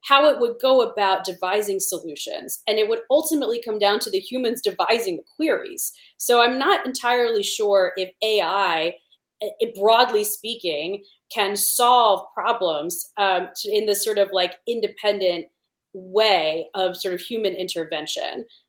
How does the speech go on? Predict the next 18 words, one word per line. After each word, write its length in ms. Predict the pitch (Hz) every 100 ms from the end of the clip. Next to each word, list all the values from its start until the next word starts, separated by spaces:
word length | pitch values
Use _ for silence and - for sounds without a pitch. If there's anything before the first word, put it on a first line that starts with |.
| _ _
Um, 400 | 196 185 175 185 -
so 480 | - 226 208 - - _ 240
I, 180 | 233 - _
I 240 | 240 240 233 -
can't 200 | - 370 -
honestly 440 | 285 294 302 247
say 200 | 233 233
that 100 | 220
I 60 | 196
know 320 | 202 208 208
of 80 | 202
a 60 | 190 -
problem 340 | 190 190 185 175
that 140 | 170 180
I 100 | 196
would 220 | 208 185
want 240 | 185 190 - -
to 440 | 185 175 170 170